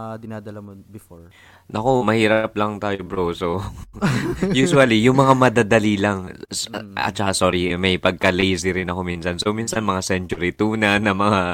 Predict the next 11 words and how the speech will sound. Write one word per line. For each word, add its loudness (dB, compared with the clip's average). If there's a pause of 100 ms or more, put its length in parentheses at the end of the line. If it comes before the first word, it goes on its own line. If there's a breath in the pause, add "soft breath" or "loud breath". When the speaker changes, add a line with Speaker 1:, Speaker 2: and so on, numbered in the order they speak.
(140)
Speaker 2:
ano, -4 (340 loud breath)
papainit 0
lang, -2
ganun. -8
So, -4 (420)
Speaker 1:
Naku, -12
Speaker 2:
kanin, 0
Speaker 1:
si, -12
naku, -4
Speaker 2:
solve 4
na. 0